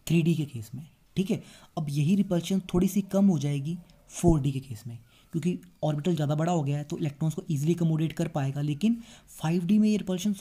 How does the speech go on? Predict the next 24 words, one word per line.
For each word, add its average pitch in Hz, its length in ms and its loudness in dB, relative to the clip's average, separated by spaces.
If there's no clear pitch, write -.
और 202 160 0
भी 208 80 2
ज़्यादा 165 200 0
कम 156 180 -2
हो 143 140 -2
जाएंगी। 117 380 -8
क्यों? 202 200 4
क्योंकि 175 180 -4
वहाँ 180 180 -2
पे 190 80 -4
आपके 180 180 -6
पास 175 280 -4
ऑर्बिटल 151 320 -2
का 175 60 -4
साइज 160 380 -2
इतना 180 260 -4
बड़ा 139 180 -4
है, 143 120 0
वो 160 240 -4
ईजीली 175 340 0
इन 180 80 2
दो 165 80 0
इलेक्ट्रॉन्स 147 380 -6
को 220 160 -4